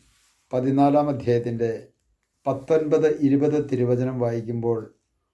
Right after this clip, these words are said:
വളരെ വ്യക്തമായിട്ട് അവിടുന്ന് പറയുന്ന ഒരു കാര്യമുണ്ട്. ആ വചനം ഇങ്ങനെയാണ്: "അവിടുന്ന്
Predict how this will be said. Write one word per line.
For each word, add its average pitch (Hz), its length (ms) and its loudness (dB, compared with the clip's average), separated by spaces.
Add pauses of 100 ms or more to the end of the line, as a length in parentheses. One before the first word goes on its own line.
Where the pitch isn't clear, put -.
(140)
വളരെ 139 260 4
വ്യക്തമായിട്ട് 135 800 0
അവിടുന്ന് 120 320 -2
പറയുന്ന 117 280 -6
ഒരു 117 120 -6
കാര്യമുണ്ട്. 120 520 -4 (840)
ആ 147 60 2
വചനം 156 420 4
ഇങ്ങനെയാണ്: 143 520 0 (640)
"അവിടുന്ന് 156 440 2